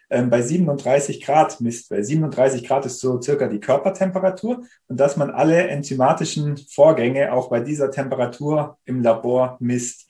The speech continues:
Denn vor, ich glaub, das war zweitausenddrei, ähm, da wurde das dann eingeführt von der I F C C, von der International Federation of Clinical Chemistry.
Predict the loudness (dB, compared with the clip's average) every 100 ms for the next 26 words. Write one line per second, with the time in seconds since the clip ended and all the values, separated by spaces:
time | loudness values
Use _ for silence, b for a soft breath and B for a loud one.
0 | b b b _ 0 2 0 -4 -14 _
1 | _ 0 4 8 8 6 0 _ -20 -20
2 | -8 -4 -2 -2 2 0 2 0 0 0
3 | -2 -2 -6 -12 -4 2 2 2 -2 B
4 | B B B -4 -2 -2 -6 _ 2 2
5 | 2 2 0 0 -2 -2 -6 -12 -8 -2
6 | 0 0 -4 -2 0 0 -2 0 0 -2
7 | -6 -4 -4 -6 -8 -2 -2 0 -2 0
8 | 0 2 2 0 -4 -2 0 0 -2 -2
9 | -2 0 0 -2 -6 -8 -10 -10 -2 -2
10 | 2 0 2 2 2 -2 -2 -2 -2